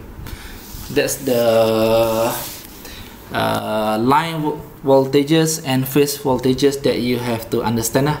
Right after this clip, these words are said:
in three-phase system. Is it, that one is, that one for voltages. Okay, how about current? Okay, for the current, okay, for the Y connected system, this is a Y or star connected system. We have a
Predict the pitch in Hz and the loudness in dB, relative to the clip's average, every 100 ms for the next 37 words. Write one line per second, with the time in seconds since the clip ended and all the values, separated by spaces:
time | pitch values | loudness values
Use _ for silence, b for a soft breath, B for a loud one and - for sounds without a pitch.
0 | - 123 113 120 113 117 - 101 - 95 | -6 -6 -2 -2 -2 -2 -2 -2 -2 -4
1 | - - - - - - - - - - | -4 -14 -20 -16 -12 -10 -10 -6 0 2
2 | 165 160 131 123 - - B B B - | 2 2 0 0 -4 -8 B B B -2
3 | 139 143 151 156 160 160 - - - 131 | 2 4 4 4 2 0 -6 -14 0 4
4 | 123 123 120 123 117 113 110 123 185 269 | 6 4 0 0 2 2 2 4 4 2
5 | - - - - - 147 156 196 185 - | -2 -8 -12 -18 -2 0 2 4 2 0
6 | - 131 - 190 - - - - 165 226 | -2 -2 -4 -6 -8 -12 -12 -2 0 0
7 | - 120 120 139 139 180 262 - - - | -2 -4 0 2 2 2 0 -6 -14 -18
8 | B B B B B - - 170 175 175 | B B B B B -16 -2 0 0 -4
9 | - 139 127 120 120 120 151 185 185 165 | -2 2 4 4 4 4 4 2 -2 -4
10 | - - 151 - 170 208 202 156 151 131 | 0 0 0 0 0 4 2 2 0 0
11 | 117 120 135 139 139 156 123 117 - 139 | 2 4 4 4 0 -4 -4 -4 0 0
12 | 131 127 101 120 - 120 - 175 220 - | 0 -2 -2 -4 -2 -2 2 2 2 -4
13 | B B B 139 147 160 160 160 131 135 | B B B 2 4 4 2 2 4 4
14 | 135 135 | 4 0